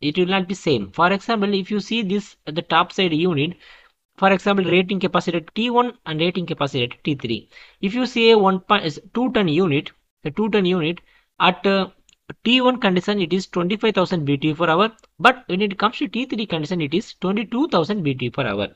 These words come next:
So in our case, for example, this is the Middle East project I showed you, we need to consider the T three condition because that is the forty-six degrees Celsius dry bulb temperature.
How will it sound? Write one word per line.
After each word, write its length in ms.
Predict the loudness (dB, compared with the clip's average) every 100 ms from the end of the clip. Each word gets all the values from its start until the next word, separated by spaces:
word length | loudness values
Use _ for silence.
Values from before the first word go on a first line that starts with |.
| -18 -20 -20 -6
So 400 | 0 2 2 0
in 180 | -2 2
our 240 | 2 2
case, 300 | 2 2 2
for 160 | 0 -2
example, 320 | -2 -2 -2
this 80 | 0
is 60 |
the 80 | -2
Middle 280 | -2 -4 -2
East 140 | -4
project 260 | -4 -4 -2
I 60 |
showed 300 | -2 -2 -2
you, 240 | -2 -4 -8 -12
we 160 | -10
need 160 | -8 -6
to 80 | -6
consider 400 | -6 -6 -4 -4
the 160 | -4
T 220 | -4 -4 -4
three 200 | -4 -4
condition 380 | -6 -8 -8
because 220 | -6 -4 -2
that 120 | 0
is 60 |
the 80 | -2
forty-six 640 | -2 0 0 -2 -8 -10 -8
degrees 280 | -6 -6
Celsius 320 | -6 -6 -8 -6
dry 120 | -8
bulb 220 | -8 -10
temperature. 420 | -14 -16 -14 -14